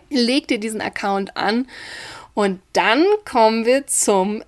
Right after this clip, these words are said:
vierten Schritt. <laughs> Beim vierten Schritt solltest du dir überlegen, welchen Beitrag möchtest du machen. Und ich empfehle dir auch immer schon, bevor du einen gepostet hast,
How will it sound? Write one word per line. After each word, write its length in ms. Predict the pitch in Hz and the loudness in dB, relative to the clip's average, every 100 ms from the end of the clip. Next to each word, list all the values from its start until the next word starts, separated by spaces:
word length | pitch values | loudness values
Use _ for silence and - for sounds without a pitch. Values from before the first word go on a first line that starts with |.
| - | -16
vierten 520 | - - 311 370 285 | -8 2 2 2 0
Schritt. 520 | - - 180 - - - _ - - - - - | -2 -6 -8 -8 -10 -20 _ -16 -12 -10 -2 2
<laughs> 240 | 233 214 - - - - - | 2 0 -4 -10 -10 -10 -2
Beim 200 | 247 233 | 2 2
vierten 460 | 240 - 302 330 294 | 0 0 0 2 -2
Schritt 540 | 285 - 233 262 - - | -2 -4 -4 -4 -4 -6
solltest 560 | 208 214 214 233 - | 0 0 0 -6 -6
du 140 | 220 208 | -6 -2
dir 280 | 214 214 - | 2 0 0
überlegen, 800 | 208 196 190 196 214 214 214 220 | -4 -2 0 0 -2 -2 -4 0
welchen 580 | 196 196 233 254 233 - | 2 2 2 -4 -4 -4
Beitrag 760 | 170 185 190 - 208 196 190 | -2 -2 -4 -8 -8 -8 -8
möchtest 640 | 190 185 185 - 185 - 170 | -6 -6 -6 -8 -8 -8 -6
du 280 | 170 - - | -6 -6 -8
machen. 580 | 180 175 - - 208 | -8 -6 -8 -12 -12
Und 200 | - 214 | -8 -8
ich 100 | 208 | -6
empfehle 440 | 220 214 302 302 311 | -6 -4 0 2 2
dir 200 | 262 - | 0 -2
auch 160 | - | -4
immer 200 | - 254 | -6 -6
schon, 560 | 247 - 240 226 214 202 | -4 -6 -4 -4 -6 -8
bevor 480 | 190 190 - - 285 | -8 -10 -4 -2 0
du 140 | 262 | 0
einen 320 | - 202 202 202 | -4 -4 -4 -4
gepostet 680 | 196 - 233 - 208 - | -6 -4 -4 -4 -8 -6
hast, 320 | 202 214 - | -4 -4 -4